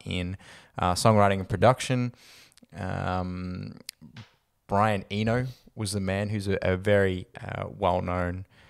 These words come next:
um, songwriter and producer from the U K who's been around for, for quite some time. Uh, and from that, uh, Fred has worked with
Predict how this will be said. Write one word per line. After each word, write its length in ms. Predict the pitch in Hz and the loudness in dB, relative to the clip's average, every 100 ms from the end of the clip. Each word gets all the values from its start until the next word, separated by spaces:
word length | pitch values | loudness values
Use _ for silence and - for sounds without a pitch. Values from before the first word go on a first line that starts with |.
| _ _ - | _ _ -10
um, 640 | 92 87 87 85 90 101 101 - | -6 -2 -2 -2 -4 -8 -12 -4
songwriter 640 | - 98 95 90 87 82 - | 0 2 4 4 2 -2 -6
and 140 | 87 - | -8 -6
producer 420 | 90 90 85 90 | -6 -6 -6 -6
from 200 | 95 90 | -6 -6
the 80 | 85 | -6
U 180 | 87 - | -8 -8
K 380 | - 98 98 | -4 0 0
who's 160 | 98 95 | -2 -6
been 180 | 92 87 | -8 -6
around 300 | 85 85 87 | -4 -6 -6
for, 200 | - 90 | -8 -8
for 160 | - | -10
quite 260 | - 87 92 | -4 -4 -4
some 180 | 90 87 | -6 -4
time. 280 | 117 127 135 - _ _ _ _ _ _ - - - - - - | 2 2 2 -6 _ _ _ _ _ _ -10 -10 -12 -16 -20 -4
Uh, 400 | 98 98 92 92 - | 2 4 4 2 0
and 180 | 104 - | -4 2
from 320 | 127 113 104 | 4 4 4
that, 500 | 98 90 - - - _ _ _ - | 2 2 -2 -6 -10 _ _ _ -16
uh, 460 | 95 98 98 95 98 | -10 -6 -6 -6 -8
Fred 480 | - - 101 92 95 | -6 2 2 2 -2
has 360 | 104 98 90 | -2 -2 -2
worked 420 | 90 90 90 - | 0 0 0 -6
with 520 | 104 92 92 - - | -6 -2 -2 -2 -12